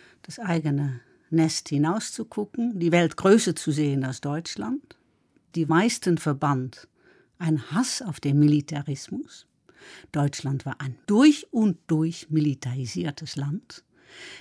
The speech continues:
Diese junge Generation, Leute von zweiundzwanzig, dreiundzwanzig, die wollten einfach aus diesem Korsett raus. Die Frauen wollten auch ihr Korsett ablegen und die Männer wollten,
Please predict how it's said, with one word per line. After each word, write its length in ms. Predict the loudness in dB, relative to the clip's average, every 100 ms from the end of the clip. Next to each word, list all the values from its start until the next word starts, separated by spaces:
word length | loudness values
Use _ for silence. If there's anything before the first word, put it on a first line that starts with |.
| -6
Diese 180 | 2 4
junge 380 | 8 8 8
Generation, 720 | 6 4 4 -2 -4 -2 0 2
Leute 360 | 2 0 0
von 100 | 0
zweiundzwanzig, 800 | -2 -2 -2 -2 0 -4 -2 -6
dreiundzwanzig, 800 | -8 -6 -4 -4 -2 -2 -2 -4
die 180 | -4 -2
wollten 380 | 0 -4 -4 -6
einfach 380 | -4 -6 -8 -8
aus 100 | -8
diesem 260 | -4 -4
Korsett 560 | -4 -6 -4 -4 -6 -6
raus. 400 | -6 -6 -14 -18 _ -20 -16 -4
Die 80 | 0
Frauen 380 | 6 8 8
wollten 320 | 6 4 2 -4
auch 120 | -2
ihr 140 | -4
Korsett 560 | -4 -8 -6 -6 -8 -10 -12
ablegen 640 | -12 -4 -2 -2 -4 -6
und 160 | -6 0
die 80 |
Männer 380 | 4 4 4 2
wollten, 400 | 2 2 0 -4